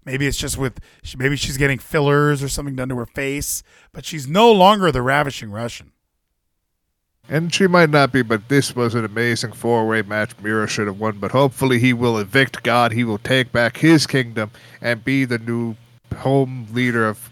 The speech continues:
Speaker 1: It's so weird.
Speaker 2: God's house. I have no idea what the whole story is that he wants to evict God now 'cause God left him.
Speaker 1: I, I always wonder how your brain works. So, like, he should have won. Like, that's how you, like, so I'm giving you full control of A E W.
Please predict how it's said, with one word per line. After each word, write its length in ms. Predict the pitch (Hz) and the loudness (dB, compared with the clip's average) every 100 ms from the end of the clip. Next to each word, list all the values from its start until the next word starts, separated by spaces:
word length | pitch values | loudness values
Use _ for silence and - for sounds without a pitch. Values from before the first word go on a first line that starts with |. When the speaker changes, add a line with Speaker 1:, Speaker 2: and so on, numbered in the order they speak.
| _ _ | _ _
Speaker 1:
It's 100 | - | -2
so 80 | 147 | 2
weird. 260 | 120 117 117 | 4 4 2
Speaker 2:
God's 160 | - | -2
house. 300 | 117 120 - | -2 0 0
I 60 | 131 | 0
have 100 | 143 | 2
no 80 | 175 | 4
idea 180 | 170 | 4
what 100 | 165 | 2
the 80 | 135 | 2
whole 160 | 135 156 | 2 2
story 320 | - 156 147 | 2 0 2
is 100 | 131 | 0
that 120 | 120 | -4
he 80 | 135 | -4
wants 240 | 127 123 | -4 -6
to 60 | 127 | -6
evict 320 | 110 120 123 | -8 -8 -8
God 280 | 117 117 110 | -4 -2 -4
now 120 | 101 | -8
'cause 180 | 107 107 | -14 -14
God 320 | - 110 107 | -8 -6 -6
left 300 | 95 113 - | -8 -14 -14
him. 80 | - - - | -20 -16 -2
Speaker 1:
I, 300 | 196 185 202 | 0 4 6
I 20 | |
always 300 | 262 311 320 | 6 4 2
wonder 320 | 226 226 208 | 2 4 4
how 160 | 165 160 | 4 2
your 160 | 165 147 | 2 2
brain 240 | 143 147 | 2 2
works. 240 | 127 104 - | 0 -2 -6
So, 220 | - 185 | 0 2
like, 220 | 160 - _ _ _ _ _ | 0 -2 _ _ _ _ _
he 240 | - 113 202 | -2 0 0
should 420 | - - 320 330 | -2 0 2 4
have 280 | 180 127 95 | 4 2 -4
won. 360 | 85 - - _ | -14 -20 -20 _
Like, 140 | 131 123 | -8 -2
that's 200 | 196 220 | 0 2
how 80 | |
you, 240 | 226 202 170 | 2 0 -4
like, 180 | 175 135 127 _ _ - | -12 -12 -16 _ _ -10
so 300 | - 196 190 - - | -2 -2 -2 -6 -2
I'm 160 | 214 | -2
giving 240 | 240 262 233 | -2 -4 -4
you 100 | 202 | -4
full 240 | - 226 | 0 0
control 520 | - 196 147 - 190 | 0 -4 -4 0 2
of 80 | 165 | 4
A 80 | 151 | 2
E 180 | 160 135 | 0 -2
W. 460 | 139 156 139 123 | -2 0 -2 -4